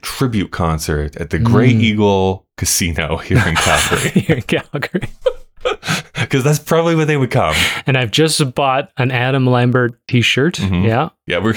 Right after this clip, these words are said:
Speaker 1: we're going to go see the Queen Experience is probably what they would be called. And, uh, we're sitting in the crowd and we're looking around and we are by far the youngest people there.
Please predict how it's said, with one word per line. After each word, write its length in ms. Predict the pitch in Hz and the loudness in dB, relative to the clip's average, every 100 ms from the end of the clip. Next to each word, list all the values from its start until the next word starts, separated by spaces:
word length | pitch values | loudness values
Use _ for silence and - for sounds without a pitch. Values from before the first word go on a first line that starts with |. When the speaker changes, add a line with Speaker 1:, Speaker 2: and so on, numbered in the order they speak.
| - | 0
Speaker 1:
we're 160 | 107 | -2
going 180 | 104 131 | 0 2
to 60 | 139 | 2
go 80 | |
see 300 | 135 123 113 - | 2 0 -2 -2
the 100 | 92 | -2
Queen 380 | - - 131 139 | -2 0 2 2
Experience 720 | - - 90 80 73 80 - | -2 -2 0 0 0 -2 -4
is 80 | 80 | -2
probably 180 | 85 | -2
what 120 | 80 82 | -2 -2
they 120 | 80 | -2
would 100 | 76 | -2
be 60 | 78 | -4
called. 460 | 80 71 78 - - | -2 -2 -2 -6 -6
And, 480 | 117 120 123 123 127 | -2 0 2 4 4
uh, 400 | 123 120 117 120 | 2 2 2 0
we're 100 | 123 | 0
sitting 220 | - 233 | 0 2
in 80 | 214 | 2
the 80 | 180 | 2
crowd 640 | - 101 90 101 117 131 | -2 -2 0 2 2 0
and 80 | 104 | 0
we're 100 | 98 | 0
looking 180 | 117 117 | 0 0
around 400 | 95 82 90 98 | 0 0 0 0
and 80 | 90 | 0
we 80 | 87 | 0
are 80 | 80 | -2
by 260 | - 85 | -2 -2
far 340 | 80 - 233 117 | -2 0 0 2
the 100 | 85 | 0
youngest 380 | 80 80 76 | 0 -2 -4
people 280 | - 82 78 | -4 -4 -2
there. 280 | 80 78 76 | -2 -2 -4